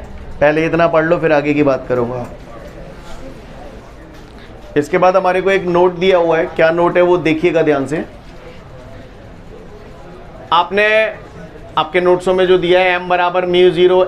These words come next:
एन वन एन टू ए upon L, ऐसे दिया हुआ है। Clear? वैसे हम लोग चाहे जैसे कर सकते हैं, जैसे मैंने अभी board पे किया, मैंने तो ऐसे किया, यही आया था मेरा, तो मैं ऐसे भी कर सकता हूँ, या जो तरीका वो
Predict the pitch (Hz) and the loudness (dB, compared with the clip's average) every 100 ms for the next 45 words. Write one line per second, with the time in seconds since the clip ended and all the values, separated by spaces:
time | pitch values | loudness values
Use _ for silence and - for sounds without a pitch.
0 | 160 170 175 180 180 170 170 165 185 185 | 2 0 0 0 0 0 0 2 4 4
1 | 180 180 165 156 143 131 143 151 190 202 | 4 4 2 0 0 0 0 2 2 4
2 | 196 202 214 240 - - - - - - | 4 2 0 -2 -14 -16 -16 -14 -14 -12
3 | - - - - - - 185 233 240 - | -12 -12 -14 -18 -10 0 2 2 -2 -14
4 | - - - 151 151 180 175 180 185 180 | -20 -18 0 0 2 0 2 2 2 2
5 | 170 160 180 175 156 175 - 180 190 160 | 2 2 2 0 0 -2 0 0 2 0
6 | 156 175 175 175 180 170 170 175 180 180 | 0 0 2 2 2 4 2 4 2 2
7 | 175 170 175 170 160 175 147 147 139 160 | 0 0 2 0 2 0 0 0 2 2
8 | 180 180 190 214 220 240 - - - - | 4 2 0 0 2 0 -2 -14 -18 -18
9 | - - - - - 143 151 165 151 180 | -18 -16 -16 -16 -4 2 4 4 4 2
10 | 185 185 175 175 185 190 190 185 156 175 | 4 2 0 -2 2 2 4 2 2 0
11 | 175 160 160 175 170 160 | 2 2 4 4 2 0